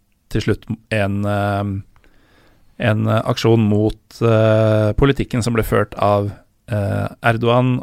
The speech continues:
og hans A K P og tyrkiske myndigheter på mange aspekter av, eh, samfunnet. Og sentrale i disse protestene var da et samla, eh,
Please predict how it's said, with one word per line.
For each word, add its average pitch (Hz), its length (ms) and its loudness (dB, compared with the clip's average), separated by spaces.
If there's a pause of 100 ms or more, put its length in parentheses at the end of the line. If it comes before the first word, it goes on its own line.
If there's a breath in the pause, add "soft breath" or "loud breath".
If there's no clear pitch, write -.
og 110 320 -2
hans 107 260 -4
A 110 80 0
K 110 140 -2
P 135 180 4 (840 soft breath)
og 113 300 2
tyrkiske 113 420 -4
myndigheter 117 560 -2 (1500)
på 135 120 4
mange 107 280 2
aspekter 110 580 -2 (120)
av, 101 320 2 (300)
eh, 113 200 -2
samfunnet. 120 480 2 (960 soft breath)
Og 147 640 8
sentrale 120 840 2
i 135 180 -2
disse 120 560 0
protestene 160 600 -2
var 120 380 6
da 113 220 2
et 120 140 -2
samla, 113 760 2 (1000)
eh, 113 380 0